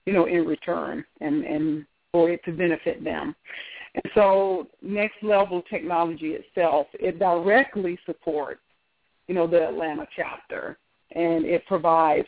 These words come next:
support of, uh, the different technical and professional training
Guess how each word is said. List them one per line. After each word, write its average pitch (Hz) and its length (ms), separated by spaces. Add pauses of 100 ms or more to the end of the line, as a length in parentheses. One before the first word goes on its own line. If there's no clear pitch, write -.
support 156 640 (640)
of, 170 380
uh, 165 200
the 170 120
different 180 340 (100)
technical 180 520
and 165 120
professional 165 580
training 160 520